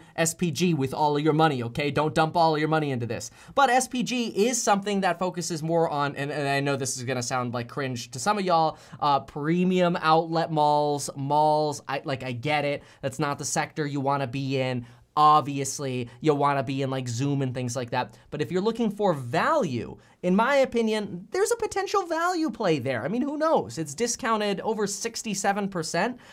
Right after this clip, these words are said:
Uh, you know, they haven't cut their dividend yet. I'm expecting it to get cut. I'm not so worried about that.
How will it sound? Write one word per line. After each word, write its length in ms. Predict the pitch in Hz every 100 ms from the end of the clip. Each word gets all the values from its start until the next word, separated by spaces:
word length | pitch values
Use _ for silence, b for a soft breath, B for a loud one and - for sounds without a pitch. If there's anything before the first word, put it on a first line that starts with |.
| B
Uh, 320 | - 151 151 147
you 160 | 175
know, 140 | 156 165
they 80 | 170
haven't 260 | 180 196
cut 180 | 180 180
their 120 | 160
dividend 440 | 131 147 139 127 117
yet. 220 | 143 180
I'm 80 | 113
expecting 640 | - - 98 113 139 127
it 100 | 120
to 80 | 123
get 240 | 123 120
cut. 260 | 143 147 -
I'm 80 |
not 200 | 127 139
so 100 | 139
worried 320 | 123 120 131 135
about 280 | 120 117
that. 280 | 120 123 180